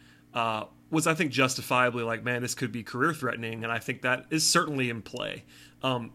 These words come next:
I think it, he benefits from being very young, um, just because normally you're a little bit better of a healer when you're that age and all that stuff. But we're kind of in new territory. This has not happened very often, particularly with a high-level athlete. I, you know, I was reading some stuff from Sports Medicine People, and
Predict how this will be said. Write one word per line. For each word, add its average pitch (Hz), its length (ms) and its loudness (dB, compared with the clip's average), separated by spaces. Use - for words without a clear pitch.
I 135 120 2
think 135 180 0
it, 135 220 2
he 127 120 -4
benefits 143 380 0
from 120 160 -2
being 127 260 -2
very 147 260 2
young, 156 340 0
um, 123 240 -2
just 127 160 -6
because 120 600 0
normally 123 400 -2
you're 117 180 -2
a 117 40 2
little 120 140 -4
bit 113 140 -4
better 110 200 -2
of 107 80 -6
a - 20 -8
healer 135 340 -2
when 135 140 0
you're 139 120 -2
that 131 200 2
age 131 320 2
and 117 100 -6
all 120 120 0
that 120 120 -2
stuff. 117 220 -4
But 120 120 -8
we're 156 120 0
kind 196 180 2
of 208 60 0
in 123 160 0
new 131 140 2
territory. 131 440 -2
This 131 100 -6
has 143 100 -6
not 131 200 0
happened 123 520 -2
very 117 280 0
often, 120 380 2
particularly 123 400 -2
with 110 160 -6
a 113 40 -4
high-level 113 400 0
athlete. 110 380 0
I, 110 100 -2
you 117 120 -8
know, 107 140 -4
I 107 80 -4
was 110 160 -6
reading 113 240 -4
some 117 120 -8
stuff 110 280 -4
from 107 120 -10
Sports 120 280 -8
Medicine 107 260 -6
People, 107 420 -6
and 104 140 -6